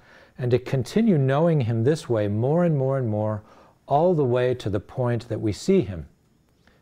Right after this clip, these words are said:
face to face in heaven in the beatific vision. In another place, Saint Thomas says,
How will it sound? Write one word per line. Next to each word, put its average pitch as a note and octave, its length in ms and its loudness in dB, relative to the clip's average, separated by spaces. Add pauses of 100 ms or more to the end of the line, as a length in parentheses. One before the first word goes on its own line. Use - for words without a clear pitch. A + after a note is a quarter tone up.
(100)
face D3 360 0
to A#2+ 120 -6
face - 560 -10 (120)
in C3+ 180 0
heaven G2+ 460 -2 (100)
in A#2 120 -4
the G#2 80 -2
beatific G2+ 720 -6 (100)
vision. D#2+ 520 -4 (1700)
In D3 100 2
another E3 320 4
place, B2+ 540 -2 (240)
Saint A#2+ 260 0
Thomas A#2+ 380 0
says, B2+ 460 0